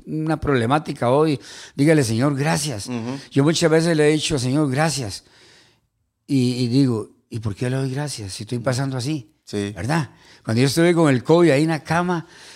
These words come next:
Speaker 1: eh, yo le decía, "Señor, gracias". ¿Por qué? Porque yo me doy cuenta que el Señor está ahí.
Speaker 2: Sí, amén.
Speaker 1: Y entonces yo persevero en agradecimiento. "Señor, usted está aquí conmigo", y de ahí, gloria a Dios, eh,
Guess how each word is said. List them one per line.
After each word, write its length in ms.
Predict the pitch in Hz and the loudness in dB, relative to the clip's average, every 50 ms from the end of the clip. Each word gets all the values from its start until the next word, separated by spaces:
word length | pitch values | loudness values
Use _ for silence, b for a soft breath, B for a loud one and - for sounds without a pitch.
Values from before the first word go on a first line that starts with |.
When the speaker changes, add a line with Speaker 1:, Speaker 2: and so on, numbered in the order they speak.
| B B | B B
Speaker 1:
eh, 240 | 127 120 123 127 123 | 0 2 2 4 4
yo 100 | 131 143 | 4 4
le 100 | 143 151 | 6 6
decía, 180 | 147 147 147 143 | 4 4 2 0
"Señor, 320 | 123 131 139 147 151 147 131 | 0 -2 -2 0 0 -2 -2
gracias". 420 | 131 151 160 160 127 139 113 107 B B B B | 0 0 0 0 -2 -6 -8 -10 B B B B
¿Por 180 | B - 127 117 | B 0 0 4
qué? 140 | - 190 180 | 4 4 4
Porque 160 | 147 131 123 | 4 4 4
yo 100 | 123 135 | 4 6
me 60 | 143 | 6
doy 80 | 156 156 | 4 4
cuenta 280 | 143 165 160 170 175 | 2 0 0 0 -2
que 80 | 151 147 | 0 0
el 80 | 135 113 | 0 0
Señor 300 | 110 107 107 127 151 165 | 0 -2 0 0 0 -2
está 220 | 156 - - 196 | -2 -4 -4 -2
ahí. 360 | 190 208 240 254 262 233 180 - | -2 -2 0 -2 -4 -6 -8 -6
Speaker 2:
Sí, 200 | - 127 127 123 | -2 0 2 2
amén. 400 | 110 101 98 101 107 117 131 123 - | 2 0 0 -2 -4 -4 -6 -4 -2
Speaker 1:
Y 80 | 143 | -2
entonces 240 | 127 117 143 156 160 | 0 2 2 4 4
yo 160 | 170 175 160 | 4 2 2
persevero 560 | 170 185 180 165 - 156 135 147 175 190 196 185 | 0 0 0 0 0 2 4 4 4 4 4 2
en 80 | 156 | 2
agradecimiento. 920 | 131 113 113 113 110 110 98 107 104 120 156 185 190 180 - - 135 - B B B B B B B | 2 0 0 0 0 -2 -2 -2 0 2 2 2 2 0 -2 -4 -6 -6 B B B B B B B
"Señor, 300 | - 135 127 147 175 175 | 0 2 4 4 4 4
usted 200 | 156 - 165 160 | 2 2 0 0
está 200 | 143 - 196 165 | 0 0 0 -2
aquí 500 | - - - 190 202 202 190 180 143 - | -2 0 0 2 2 2 2 0 -2 0
conmigo", 640 | - 135 120 127 139 180 214 214 185 175 180 151 | 0 0 2 4 4 4 4 4 2 0 0 0
y 160 | 135 120 113 113 | 0 -2 -2 0
de 120 | 127 143 | 0 2
ahí, 380 | 160 170 139 120 110 104 113 - B B B B B B | 2 2 0 -2 -4 -10 -14 -18 B B B B B B
gloria 300 | - 135 165 160 151 175 | -2 0 2 4 4 6
a 60 | 160 | 6
Dios, 260 | 160 160 160 165 170 165 | 8 8 8 6 6 4
eh, 340 | 165 151 135 120 107 95 | 4 4 2 2 0 -4